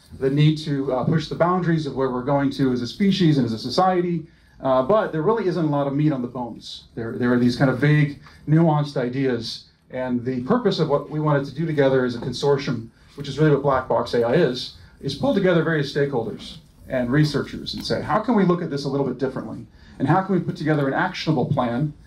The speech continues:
uh, that would actually look at how can we solve some of the problems that are inherent in the current governance structure, understanding the capabilities that exist and what we can do differently?"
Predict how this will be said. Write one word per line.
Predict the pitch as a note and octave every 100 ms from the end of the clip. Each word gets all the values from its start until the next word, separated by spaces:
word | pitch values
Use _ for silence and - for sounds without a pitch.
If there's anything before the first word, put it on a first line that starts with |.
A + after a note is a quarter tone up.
| - - - -
uh, | B2+ B2 B2
that | C3+
would | C#3+ D#3
actually | D#3 C#3+
look | E3 E3+
at |
how | E3+ F3
can | D3
we |
solve | C#3 F#3+ G3 D#3+
some | D#3
of | B2+
the |
problems | - F3+ F#3+ D3 B2 - - _ _ -
that | D3+ C#3+
are | C3+
inherent | C3+ E3+ D#3 D3
in |
the | C3+
current | C#3+ D3+ D3+
governance | F3+ E3+ -
structure, | B2+ B2 B2+ B2 - _ _ -
understanding | C3 F3 F3+ D#3+
the | C#3+
capabilities | D#3 - C3+ A#3 F#3+ C#3+ C#3 - - -
that | C3
exist | C3+ C3+ C3 - - _ _ _
and | - C3 B2+
what | B2+
we | C#3+
can | B2+
do | B2
differently?" | D3 C#3+ -